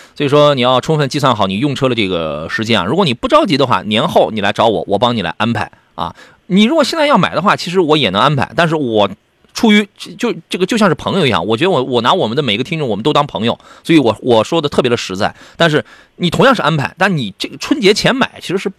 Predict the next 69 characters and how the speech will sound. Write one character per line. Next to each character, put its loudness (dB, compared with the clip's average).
不 -4
合 -12
适， -6
不 0
合 -2
适 -4
啊！ -6
啊， -2
我 2
是 -8
这 4
样 4
认 0
为 -2
的 -4
啊， -2
那 0
您 0
琢 -2
磨 -6
琢 -2
磨 -8
啊。 -8
孙 2
全 4
亮 4
说 2
：“星 2
瑞 2
车 0
啊 2
是 -8
真 0
不 -4
错 -6
啊， -16
就 2
是 2
保 0
养 -2
呢 -4
要 2
去 -4
潍 0
坊 0
的 0
四 -4
S -2
店， -2
离 2
我 2
们 0
县 0
城 -6
有 -2
几 -6
十 -8
公 0
里， -6
是 -8
不 -6
是 -2
别 -2
的 -2
地 0
方 0
也 -4
这 -4
样 -6